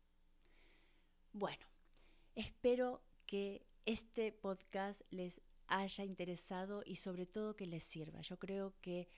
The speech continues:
la pregunta que hizo Andrés fue, "¿Qué estoy haciendo mal?". Lo hemos hecho y quizá la hagamos un par de veces más en nuestro futuro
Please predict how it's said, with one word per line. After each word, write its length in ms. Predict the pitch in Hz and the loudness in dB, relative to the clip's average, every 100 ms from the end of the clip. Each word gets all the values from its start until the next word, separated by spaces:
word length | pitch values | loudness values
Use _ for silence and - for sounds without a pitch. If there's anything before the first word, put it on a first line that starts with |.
| - | -8
la 140 | 175 165 | -4 0
pregunta 400 | 170 175 185 180 | 0 0 -2 -4
que 140 | 165 | -2
hizo 260 | 170 - 180 | -4 -2 -2
Andrés 460 | 170 180 190 196 | -2 0 0 -2
fue, 420 | - - 175 180 - - - - - - - | -8 -4 -2 -2 -6 -18 -20 -20 -20 -20 -8
"¿Qué 100 | - | -4
estoy 320 | 185 - 208 | -4 -2 0
haciendo 360 | 196 - 175 170 | 0 -2 -2 -2
mal?". 300 | 175 185 196 - | -2 -2 -4 -6
Lo 280 | 175 170 | -2 2
hemos 440 | 170 185 190 180 - | 2 2 -2 -6 -4
hecho 440 | - 180 - 202 - | -2 -2 -2 -4 -4
y 100 | 165 | -6
quizá 420 | 170 - 190 196 | -8 -2 2 2
la 120 | 180 | 4
hagamos 440 | 175 185 190 180 | 4 2 0 -4
un 140 | 196 196 | -6 -2
par 200 | 185 180 | 0 2
de 100 | 180 | 2
veces 360 | 180 156 156 | 2 -2 -4
más 380 | 180 170 165 - - | -2 -2 -2 -6 -6
en 140 | 180 | -4
nuestro 280 | 165 - 170 | -4 -4 -6
futuro 540 | 170 165 185 185 185 | -8 -6 -2 -2 -2